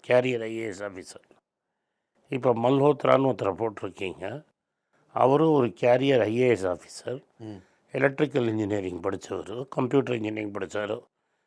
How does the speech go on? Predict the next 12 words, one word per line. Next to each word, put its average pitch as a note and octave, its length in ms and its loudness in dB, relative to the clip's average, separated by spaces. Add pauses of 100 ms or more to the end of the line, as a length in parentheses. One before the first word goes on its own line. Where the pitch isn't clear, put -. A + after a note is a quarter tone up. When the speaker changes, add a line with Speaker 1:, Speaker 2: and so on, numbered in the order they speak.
(180)
Speaker 1:
ஏதோ B2+ 180 4
ஒரு C3+ 160 6
இன்ஜினியரிங் A#2 500 2
Speaker 2:
ம். G2+ 60 -8
Speaker 1:
படிச்சுப்புட்டு, A#2 600 -6 (840)
கார்மெண்ட்ல C3+ 680 6
குப்பை B2 280 -4
கொட்டிட்டு G2+ 600 -4 (720)
இங்க B2+ 300 2
வந்திருக்கிறார். G2+ 680 -2
அவருக்கும் C#3 520 4
எக்கனாமிக்ஸு C3 840 0